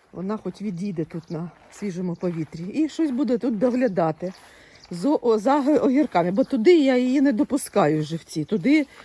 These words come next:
в огород, я її не допускаю. Вона хоче, але ні, її вже не можна. От, бачите, вчора ось я, отака в мене, тут теж, теж така конструкція.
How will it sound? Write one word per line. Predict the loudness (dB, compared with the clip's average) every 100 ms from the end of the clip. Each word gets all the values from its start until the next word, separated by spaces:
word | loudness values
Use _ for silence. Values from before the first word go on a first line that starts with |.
| -20 -2
в | 2
огород, | 4 6 6 6
я | 4
її | 6 4
не | 2
допускаю. | 2 -2 -8 -8 -6 -4
Вона | -2 -2
хоче, | 0 -2 0 -2
але | -4 -2 -4
ні, | -4 -6 -8 _ -14
її | -8 -6
вже | -4 -4
не | -6
можна. | -8 -10 -16 -20 _ _ -20 -20 -20 _ _ _ _ _
От, | -6 -6 0
бачите, | 0 0 -4 -6
вчора | -6 -2 0 0 -4
ось | -6 -6 -2
я, | -2 -2 -10 -20 -20 -16
отака | -8 -6 -2 0
в | 2
мене, | 2 0 -4 -10 _ _ _ _ _ _ -6
тут | -6
теж, | -2 -2 -2
теж | -2 -4
така | -4 -4 -2
конструкція. | -2 -4 -4 -6 -6 -10 -4 -4